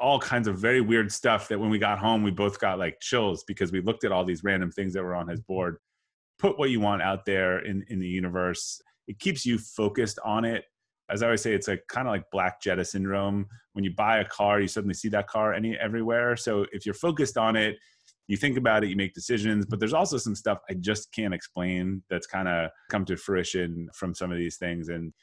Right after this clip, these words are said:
hopefully that's something they'll carry over with them, you know, even if they don't do them their whole life or maybe when they have kids, but just thinking about goal setting and being intentional about what they're hoping to do.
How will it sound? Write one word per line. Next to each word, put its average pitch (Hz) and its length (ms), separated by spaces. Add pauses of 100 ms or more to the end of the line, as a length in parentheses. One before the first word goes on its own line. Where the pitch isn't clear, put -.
(140)
hopefully 143 320
that's 101 300
something 95 360
they'll 87 560
carry 98 280
over 90 260
with 85 140
them, 87 380 (300)
you 123 100
know, - 80
even 156 220
if 110 100
they 120 100
don't 104 240
do 120 200
them 98 560
their 101 120
whole 101 200
life 98 300
or 95 60
maybe 98 220
when 95 100
they 110 60
have 104 140
kids, 98 200
but 92 120
just - 280 (220)
thinking 120 340
about 98 320
goal 95 220
setting 90 420
and 85 240
being 90 140
intentional 87 580
about 82 340
what 85 140
they're 85 100
hoping 85 340
to - 100
do. 50 140